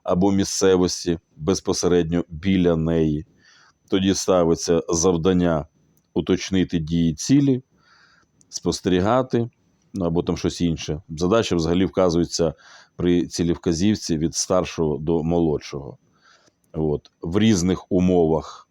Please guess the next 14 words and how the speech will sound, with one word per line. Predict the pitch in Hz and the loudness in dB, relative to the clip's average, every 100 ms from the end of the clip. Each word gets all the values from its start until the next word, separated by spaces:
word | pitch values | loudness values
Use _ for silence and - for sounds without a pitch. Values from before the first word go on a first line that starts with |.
| - | -8
застосовується | 78 90 - - - 87 80 80 87 80 _ | -2 -2 0 -2 0 2 2 0 -4 -6 _
той | 107 101 | 2 2
спосіб | 85 - 87 85 - 78 - _ _ _ | 2 -4 -2 -2 -4 -8 -12 _ _ _
цілівказівки, | - 87 85 - 87 76 80 - 85 | -4 -2 -2 -2 -2 0 -2 -2 -2
який | 82 92 | -2 -2
надійніше, | 82 80 82 90 80 76 78 | -2 -2 0 -2 -2 -4 -8
простіше | 67 82 - 92 82 - 73 | -6 -6 -4 -4 -4 -4 -10
і | 80 78 | -8 -8
швидше | - 85 80 - 78 - - - - _ - | -2 -2 -2 -4 -6 -6 -18 -20 -20 _ -8
забезпечить | - 92 87 90 - 87 - 80 | -2 0 0 -2 0 0 0 -6
вказівку | - - 95 78 87 69 85 | -6 -2 -2 0 -2 -2 -8
цілі | - 90 82 82 | -4 -2 0 -2
іншій | 92 82 78 - | -4 -6 -4 -2
особі. | 82 - 139 143 143 | 0 0 2 2 0